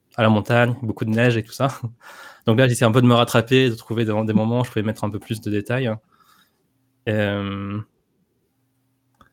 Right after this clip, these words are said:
et non, voilà, quoi, c'est, euh,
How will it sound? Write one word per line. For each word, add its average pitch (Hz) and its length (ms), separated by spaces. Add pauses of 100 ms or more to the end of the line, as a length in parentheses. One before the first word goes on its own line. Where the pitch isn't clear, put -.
(760)
et 110 200
non, 143 160
voilà, 127 220
quoi, 113 140
c'est, 110 260 (220)
euh, 101 280